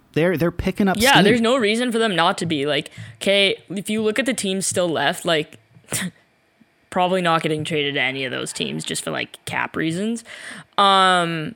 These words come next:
Speaker 2: but, like, I could see, so one of the things that has been kind of brought up in people that I've been talking to, and now I've, I've seen it brought up publicly as well, so, like, I'm okay saying it. Um, <laughs> and I, I'm not gonna get anyone in trouble.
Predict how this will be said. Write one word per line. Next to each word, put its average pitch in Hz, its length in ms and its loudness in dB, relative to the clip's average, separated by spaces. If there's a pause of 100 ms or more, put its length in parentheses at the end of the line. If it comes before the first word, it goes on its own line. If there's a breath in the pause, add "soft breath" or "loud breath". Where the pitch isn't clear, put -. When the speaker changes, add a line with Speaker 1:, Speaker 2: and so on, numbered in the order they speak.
(300)
Speaker 2:
but, 185 240 2
like, 190 340 2
I 185 140 4
could 214 180 -2
see, 202 300 -2
so 196 180 -2
one 202 160 0
of 339 80 2
the 247 140 -2
things 190 300 -4
that 160 260 -2 (240)
has 175 240 -4
been 175 320 -6
kind 170 180 0
of 160 80 -2
brought 165 200 2
up 160 140 -2
in 156 60 -4
people 165 220 -4
that - 160 -2
I've 160 120 4
been 170 100 -2
talking 170 300 -2
to, 170 100 -4
and 160 100 -4
now 175 140 6
I've, 180 200 2 (300)
I've 175 140 0
seen 190 180 -2
it 208 80 -2
brought 175 200 2
up 170 120 -4
publicly 170 460 -2
as 160 120 -2
well, 156 220 0
so, 170 100 -6
like, 151 160 -4
I'm 156 120 -4
okay 160 320 -4
saying 147 340 -8
it. 277 240 -4 (540 loud breath)
Um, 175 440 0
<laughs> - 40 -18
and 202 160 0
I, 185 160 2
I'm 180 340 -4
not 156 240 -2
gonna 156 160 -4
get 160 160 -4
anyone 156 320 -6
in 151 80 -8
trouble. 160 340 -4